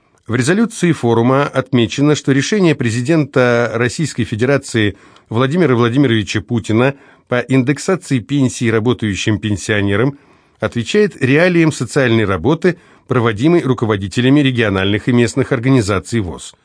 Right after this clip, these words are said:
Также форумчане подтвердили, что основные задачи вос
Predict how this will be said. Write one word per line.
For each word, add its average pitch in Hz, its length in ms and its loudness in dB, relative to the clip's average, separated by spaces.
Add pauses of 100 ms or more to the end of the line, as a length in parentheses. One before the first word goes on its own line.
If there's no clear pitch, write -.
(600)
Также 104 480 0
форумчане 165 720 0
подтвердили, 131 720 -2
что - 240 -4
основные 92 460 -2
задачи 104 420 -2
вос 101 400 -2